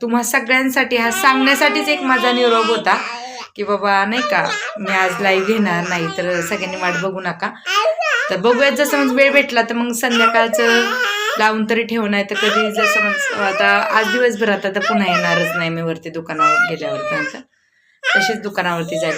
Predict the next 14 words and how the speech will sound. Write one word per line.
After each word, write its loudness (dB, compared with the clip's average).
कारण -4
की -8
का -4
एवढा 4
वेळ 2
नसतो 0
थांबण्यासाठी. -6
तर -4
चला 0
तर -2
मग 2
आता 2
बाय 2
बाय. 4